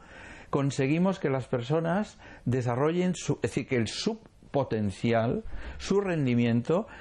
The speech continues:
esté a la altura de su potencial. Nos manejamos con otra, mm, con otra especie de, de idea preconcebida, y es que el sistema educativo está para igualar a las personas. El sistema educativo no está para promover la igualdad.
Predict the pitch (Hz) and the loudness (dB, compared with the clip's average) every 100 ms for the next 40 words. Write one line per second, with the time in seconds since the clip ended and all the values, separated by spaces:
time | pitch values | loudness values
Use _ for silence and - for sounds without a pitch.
0 | - - 120 - 185 185 131 123 175 151 | -4 -2 -2 -2 0 2 0 2 2 2
1 | 117 107 101 104 107 170 120 87 - 131 | 0 0 0 0 0 0 0 -4 -2 0
2 | 120 127 123 160 190 180 - 151 160 160 | 2 0 0 0 0 0 0 0 0 0
3 | 151 147 - - - - 139 143 123 127 | 0 0 -4 -14 -10 0 2 2 0 0
4 | 143 147 135 - 147 - 143 135 127 127 | 0 0 -2 -2 -4 0 2 4 4 4
5 | 123 - - 123 123 123 120 143 139 131 | 2 -6 0 2 4 4 4 4 2 0
6 | 123 127 123 135 139 131 - 131 - - | 0 2 2 4 4 2 0 -4 -2 -4
7 | 123 127 165 175 160 151 165 151 165 160 | 0 0 0 0 0 0 0 0 -2 0
8 | 147 120 123 147 139 127 - 117 165 139 | 2 2 2 2 0 0 -2 -2 0 0
9 | 85 - - - - - - - 101 95 | -4 -10 -20 -20 -20 -20 -12 -4 -2 -2
10 | - 202 190 131 165 180 165 - 190 202 | 0 2 2 2 2 2 0 0 -2 0
11 | 123 101 101 101 95 90 82 80 73 - | -2 0 2 2 2 2 0 -2 -4 -8